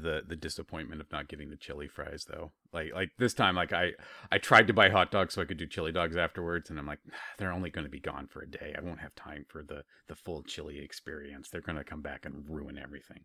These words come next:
So I didn't do that. But there was this one time that I went to the movies, and it was at one of those nice movie theaters that have, like, all the food options. It's more than just, like, you know, popcorn and candy and soda. And so I was at the,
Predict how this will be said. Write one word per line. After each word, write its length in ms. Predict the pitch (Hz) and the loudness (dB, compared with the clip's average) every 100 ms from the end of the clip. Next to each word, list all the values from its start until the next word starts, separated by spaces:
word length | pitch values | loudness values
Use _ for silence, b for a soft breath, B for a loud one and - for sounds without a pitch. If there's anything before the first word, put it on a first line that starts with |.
| _ _ _ | _ _ _
So 160 | - 87 | -6 -2
I 80 | |
didn't 240 | 82 87 78 | -2 -2 -2
do 160 | 80 | -4
that. 260 | 71 71 73 - _ | -4 -2 -4 -8 _
But 80 | 82 | 2
there 100 | 95 | 4
was 100 | 90 | 4
this 160 | 92 - | 2 2
one 160 | 107 107 | 2 4
time 200 | 73 71 | 2 0
that 100 | 76 | 0
I 40 | |
went 200 | 76 82 | 0 -2
to 80 | - | -4
the 60 | 76 | -6
movies, 540 | 73 76 71 73 73 | -4 -6 -6 -10 -12
and 80 | - | -10
it 40 | 82 | -8
was 140 | 80 | -2
at 80 | 92 | 0
one 140 | 98 | 2
of 40 | 87 | 2
those 160 | 82 | 0
nice 300 | 82 78 82 | 2 0 0
movie 220 | 95 85 | 0 -2
theaters 340 | 82 87 90 80 | -2 -2 -2 -2
that 100 | 76 | -2
have, 200 | 78 73 | -4 -4
like, 160 | 69 - _ _ | -8 -10 _ _
all 180 | 85 82 | -2 0
the 80 | 82 | 0
food 260 | - 98 85 | -4 2 4
options. 680 | 85 90 98 85 80 - - | 4 2 -2 -4 -6 -14 -14
It's 200 | 76 - | -14 -6
more 180 | 87 | -4
than 140 | 80 78 | -2 -4
just, 180 | 73 - | -6 -6
like, 180 | 69 | -6
you 60 | 73 | -6
know, 80 | 69 | -8
popcorn 400 | - 76 - 71 | -8 -8 -6 -8
and 100 | 69 | -8
candy 340 | 71 71 71 | -12 -12 -14
and 140 | 69 - | -16 -12
soda. 280 | 71 71 71 _ _ _ _ _ _ _ _ | -10 -10 -14 _ _ _ _ _ _ _ _
And 560 | 104 78 73 69 67 - - | -4 -2 -4 -6 -10 -14 -12
so 520 | - - 82 78 76 - | -6 -2 0 0 -4 -6
I 80 | 80 | -6
was 120 | 76 | -2
at 160 | 85 78 | -4 -4
the, 300 | 82 73 | -6 -6